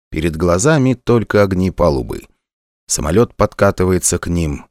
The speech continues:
Кажется, вот-вот сейчас оборвется трос, и я, как из катапульты, вылечу с корабля. Тяжело дышу, тело рвется вперед, но самолет стоит на месте.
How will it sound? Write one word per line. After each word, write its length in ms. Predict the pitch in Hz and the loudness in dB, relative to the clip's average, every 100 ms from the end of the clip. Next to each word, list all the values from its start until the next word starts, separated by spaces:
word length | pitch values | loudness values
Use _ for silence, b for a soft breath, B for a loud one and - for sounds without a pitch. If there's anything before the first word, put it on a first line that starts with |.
| _ | _
Кажется, 800 | 107 101 92 - 92 87 76 - - | -2 -2 -2 -2 0 2 0 -4 -2
вот-вот 500 | 104 - 95 107 - | 0 0 2 2 2
сейчас 540 | - 98 - 101 - | -4 -2 0 2 2
оборвется 520 | 87 95 104 95 - | 0 2 2 0 -2
трос, 400 | 101 135 123 - | 0 2 2 0
и 60 | 78 | 0
я, 160 | 113 | 0
как 220 | 110 95 98 | 0 -2 -2
из 100 | - | -2
катапульты, 560 | 101 - 143 113 - | -2 -2 0 -2 0
вылечу 420 | 104 101 95 - | 0 2 0 -2
с 60 | 92 | -6
корабля. 560 | - 85 78 71 55 - _ _ _ _ | -4 -2 -2 -2 -4 -8 _ _ _ _
Тяжело 340 | - 80 85 98 | -6 -2 0 0
дышу, 460 | 87 - 90 - - | -2 -2 -4 -4 -6
тело 320 | - 90 87 | -2 0 0
рвется 380 | 90 98 - 82 | 2 0 0 -4
вперед, 420 | - 104 127 - | 0 2 2 0
но 100 | 123 | -2
самолет 500 | 117 120 117 120 131 | 0 2 2 2 0
стоит 680 | - - 87 85 92 - - _ | -2 0 2 2 -2 -6 -16 _
на 160 | 85 87 | -6 -2
месте. 680 | 82 73 - - - - | -2 -4 -6 -6 -8 -10